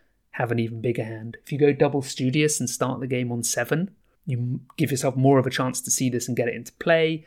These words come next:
and then you can exhaust it once you're at eight cards and start drawing even more.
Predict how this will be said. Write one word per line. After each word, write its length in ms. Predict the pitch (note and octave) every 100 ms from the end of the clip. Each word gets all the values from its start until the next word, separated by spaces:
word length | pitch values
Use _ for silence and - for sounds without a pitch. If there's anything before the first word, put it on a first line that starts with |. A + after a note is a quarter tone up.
| _
and 160 | C#3 B2+
then 140 | C#3
you 120 | C#3 C3
can 140 | B2+
exhaust 480 | A#2+ B2+ B2 - C3
it 240 | B2 - _ -
once 300 | B2 A#2 B2+
you're 80 |
at 80 | A#2+
eight 180 | D3+ -
cards 480 | C3 B2+ B2 A#2 -
and 120 | -
start 280 | - A#2+ A#2+
drawing 240 | A#2 A2
even 180 | A2 A2+
more. 280 | A2+ A2